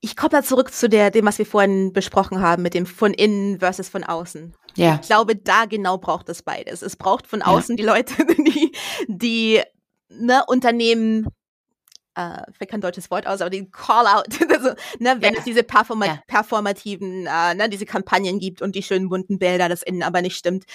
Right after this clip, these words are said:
Speaker 1: ne, die irgendwie sagen so, „Okay, ihr habt jetzt irgendwie, was weiß ich, ein schwarzes Quadrat gepostet, aber was macht ihr eigentlich für die Sache?“ Ähm,
Speaker 2: Mhm.
Speaker 1: da ist es ganz wichtig, diese, diese störenden Stimmen von außen zu haben und gleichzeitig ist es wichtig, von innen Menschen zu haben, die organisieren und anschubsen können.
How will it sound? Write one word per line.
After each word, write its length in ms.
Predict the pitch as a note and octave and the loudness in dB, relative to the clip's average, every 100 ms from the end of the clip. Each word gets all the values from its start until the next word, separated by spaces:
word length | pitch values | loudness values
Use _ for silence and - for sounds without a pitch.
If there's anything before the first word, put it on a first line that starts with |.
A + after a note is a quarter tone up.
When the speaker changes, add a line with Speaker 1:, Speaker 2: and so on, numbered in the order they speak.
| - - _ - | -16 -16 _ -2
Speaker 1:
ne, 220 | G#3 A3+ G#3+ | 2 2 2
die 140 | G3+ | 2
irgendwie 240 | G3+ G3+ | 2 2
sagen 300 | G3 F3+ F#3 | 4 4 4
so, 160 | F#3+ F#3+ | 0 4
„Okay, 380 | A3+ B3 F4+ D#4+ | 2 2 -2 0
ihr 140 | F#3+ A#3 | 2 2
habt 180 | G3 | 0
jetzt 180 | G3+ G#3+ | -2 -2
irgendwie, 800 | G#3+ G#3+ G3+ G3+ G#3 G#3+ G#3+ G#3+ | 0 -2 -4 -6 -4 0 0 0
was 160 | G3+ - | -2 -4
weiß 140 | G#3 | -2
ich, 140 | A3+ G3+ | -2 -4
ein 80 | |
schwarzes 360 | - F#3+ F#3 G#3 | 0 0 0 -2
Quadrat 340 | G#3+ F#3 G#3 | -2 0 0
gepostet, 500 | - G3 G3 G3 G3 | -2 0 0 0 -2
aber 180 | - G3 | -2 0
was 140 | G3+ - | -2 -2
macht 220 | A3+ - | -4 -2
ihr 80 | D3+ | -2
eigentlich 300 | E3 E3+ - | -2 -6 -14
für 100 | F3+ | -12
die 120 | F#3 | -8
Sache?“ 360 | E3+ F3+ A3+ A#3+ _ - - _ G3 | -8 -6 -8 -10 _ -20 -20 _ 2
Ähm, 200 | F#3+ F3 | 6 6
Speaker 2:
Mhm. 240 | A3 - | 4 0
Speaker 1:
da 200 | A3 A3+ | 0 2
ist 120 | A#3+ G#3+ | 2 -2
es 140 | G#3 | 0
ganz 260 | G3 F#3+ F3 | 0 -2 -4
wichtig, 260 | G3 F3+ | -6 -8
diese, 440 | F3 F3 F3 E3 E3 | -12 -2 0 0 -2
diese 220 | G3 F3+ | -4 -6
störenden 500 | - - G#3+ A3 A3 | -6 -4 -2 -2 -4
Stimmen 360 | - F3+ F#3+ G3 | -2 -2 -2 -4
von 140 | F#3 | -2
außen 360 | - F#3 G#3+ G#3 | 2 2 0 -6
zu 160 | F3+ | -4
haben 340 | E3+ E3+ F3+ - | 0 0 -2 -4
und 180 | G3+ | -4
gleichzeitig 380 | F#3 F3+ - F#3+ | 0 0 0 -6
ist 140 | F#3+ F3 | -6 -4
es 80 | |
wichtig, 320 | E3+ - F#3 - | -6 -6 -10 -10
von 100 | F#3 | -4
innen 200 | G#3 F#3+ | -2 -2
Menschen 300 | F3+ F#3+ F#3 | -4 -6 -6
zu 140 | - | -2
haben, 360 | F#3 E3+ E3+ F3 | 2 2 0 -4
die 240 | F3 E3+ | -4 -2
organisieren 500 | - F3 E3+ E3+ E3 | 0 0 0 0 -2
und 120 | E3 - | -2 -4
anschubsen 460 | F3+ - - D#3+ | -6 -8 -18 -18
können. 320 | - D#3 C#3 | -12 -12 -14